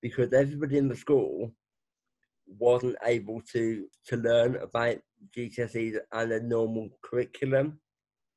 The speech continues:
So I've had to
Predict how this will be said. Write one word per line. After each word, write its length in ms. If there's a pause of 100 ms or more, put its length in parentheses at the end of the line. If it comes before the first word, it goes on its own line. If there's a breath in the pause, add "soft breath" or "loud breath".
(500)
So 520 (120)
I've 160
had 220 (140)
to 440